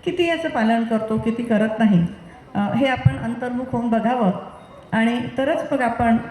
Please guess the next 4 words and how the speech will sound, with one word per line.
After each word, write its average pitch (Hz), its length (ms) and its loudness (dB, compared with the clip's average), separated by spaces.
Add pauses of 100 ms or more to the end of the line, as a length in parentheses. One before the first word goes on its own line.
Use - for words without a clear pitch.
खरंच 320 280 0 (580)
मनाने, 226 680 2 (380)
आपल्या 226 360 -2 (540)
चित्ताने 277 720 0